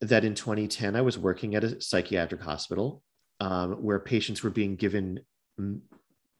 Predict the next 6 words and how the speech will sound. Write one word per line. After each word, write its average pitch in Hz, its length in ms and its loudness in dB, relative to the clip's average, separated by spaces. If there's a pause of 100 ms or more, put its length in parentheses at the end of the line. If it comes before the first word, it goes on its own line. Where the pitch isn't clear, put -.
(540)
major 117 580 6
meds, 90 560 0 (200)
um, 87 520 0
like 95 140 0
hardcore 107 1000 4
antipsychotics, 95 1120 -2